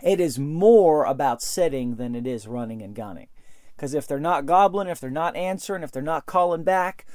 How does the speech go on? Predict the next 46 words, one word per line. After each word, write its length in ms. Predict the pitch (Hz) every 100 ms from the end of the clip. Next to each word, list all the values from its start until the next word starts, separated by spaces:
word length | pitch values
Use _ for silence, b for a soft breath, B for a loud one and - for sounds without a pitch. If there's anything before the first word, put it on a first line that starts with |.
| b b
or 120 | - 139
if 80 |
you 60 | 135
just 160 | 139 175
don't 180 | 165
have 220 | 156 170 156
that 180 | 156
kind 240 | - 175 151
of 220 | 139 131 - -
property 520 | 180 170 180 170 151
or 60 |
room 300 | 139 170 180
to 120 | 165 143
move 320 | 165 196 185
on, 280 | 185 190 190
and 120 | 120
a 40 |
lot 260 | 120 139 143
of 80 | 139
new 160 | 151
hunters 340 | 147 151 131 123
don't, 380 | 175 196 277 b b b b b
then 160 | - 143
you're 100 | 143
usually 400 | 170 185 165 151
picking 400 | - 208 208 190
a 40 |
spot 500 | - - 175 160 156 - - - - -
and, 480 | 135 127 120 113 107
and 260 | 120 117 110
setting 380 | - 185 175 170
up 180 | 160
your 100 | 147
spot 400 | 143 - 151 139
for 100 | - 127
that 220 | 131 -
morning 440 | 123 117 110 113 - b b
and 140 | 98
trying 240 | - 143 135
to 60 |
get 200 | 131 123
birds 320 | 127 123 117
to 60 | -
come 280 | - 123 104
to 60 |
you. 280 | 101 92 78